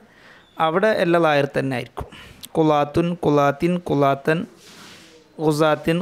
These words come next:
ഗുസാത്തൻ, ഗുസാത്തിൻ ഒക്കെ. ഇനി മറ്റൊന്ന് അതിൻ്റെ കൂടെയുള്ളത്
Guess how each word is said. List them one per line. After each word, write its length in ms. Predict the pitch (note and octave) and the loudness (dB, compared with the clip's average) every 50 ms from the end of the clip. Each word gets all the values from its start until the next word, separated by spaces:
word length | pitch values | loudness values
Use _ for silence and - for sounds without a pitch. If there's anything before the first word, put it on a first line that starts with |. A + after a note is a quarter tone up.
| G3+ E3+ | -2 -2
ഗുസാത്തൻ, 520 | D3+ C#3 C3+ D3 C#3+ C#3+ C#3+ - D#3+ E3 F3 F3 D3 | -2 0 2 2 2 2 0 0 -2 -2 -2 -2 -4
ഗുസാത്തിൻ 500 | C#3+ C#3 C3 C#3 C3+ C3+ C3+ - D#3 G3+ - - _ _ _ _ _ _ - - - - | -4 -2 0 0 0 0 0 -4 -8 -8 -8 -14 _ _ _ _ _ _ -12 -8 -8 -8
ഒക്കെ. 200 | - - A#2+ - - - - - - - - - - - - - - - - - - - - - - - _ _ _ _ - - - - _ _ _ _ _ _ _ - - - _ _ _ _ - _ _ _ A#1 - - - _ _ _ _ _ _ - - - _ _ _ _ _ - | -8 -8 -14 -14 -16 -20 -20 -20 -20 -20 -20 -20 -20 -20 -20 -20 -20 -20 -20 -20 -20 -20 -20 -20 -20 -20 _ _ _ _ -20 -20 -20 -20 _ _ _ _ _ _ _ -20 -20 -20 _ _ _ _ -20 _ _ _ -20 -20 -20 -20 _ _ _ _ _ _ -20 -20 -20 _ _ _ _ _ 0
ഇനി 140 | F#3+ G3+ G#3 G3 F#3+ | 2 2 4 4 2
മറ്റൊന്ന് 460 | F#3 F3+ - A3+ A3 G#3+ G#3 G#3 G#3+ A3 - - - | 0 2 0 0 2 4 4 4 2 2 0 -2 -2
അതിൻ്റെ 240 | F#3 E3+ F3+ F3 F3+ E3+ | 0 2 2 2 2 4
കൂടെയുള്ളത് 460 | E3+ E3+ E3 E3 E3 E3 E3+ F3+ G3+ | 4 4 4 4 4 2 2 2 2